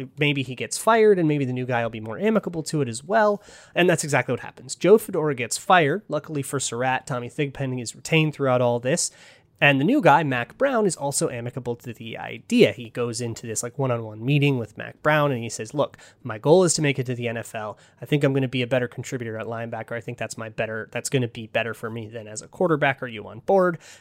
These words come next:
And Mac Brown kinda says, "Well, I need a quarterback, but I guess I'm not gonna stop you." And he goes out and recruits a guy that turns out to be pretty good in Sam Howell, right? So that spring, uh, Surratt's still hurt. He's still kinda playing on one hand 'cause his wrist is still hurt.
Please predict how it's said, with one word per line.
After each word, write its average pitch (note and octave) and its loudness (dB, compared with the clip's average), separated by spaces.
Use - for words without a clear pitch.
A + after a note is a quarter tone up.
And C#3+ 0
Mac C#3 2
Brown C3+ 4
kinda C3+ 0
says, C3 -2
"Well, C#3+ -4
I C#3 -2
need G3+ -2
a F3 0
quarterback, E3+ 2
but D#3 2
I D#3+ -2
guess G3+ 4
I'm G#3 2
not F#3+ 2
gonna D3 6
stop F3 2
you." E4 -4
And C#3+ 4
he D#3 6
goes D#3 8
out C#3+ 6
and B2+ -4
recruits C#3+ -2
a B2+ -4
guy B2 2
that A#2 -4
turns A#2+ -4
out A2 -6
to A2 -12
be A#2 -12
pretty A2+ -12
good A2 -10
in G#2 -12
Sam A#2 0
Howell, A2+ 0
right? A#2 -4
So D3+ 6
that D3 4
spring, D#3 2
uh, C#3+ 2
Surratt's G#3+ 0
still F3 4
hurt. C#3+ -2
He's C3+ -8
still E3+ 4
kinda D#3+ 2
playing D3+ 2
on C3+ 0
one C3 2
hand A#2+ -2
'cause A2+ -10
his A2 -8
wrist D#3 2
is C3+ -4
still A2+ -6
hurt. A#2 -10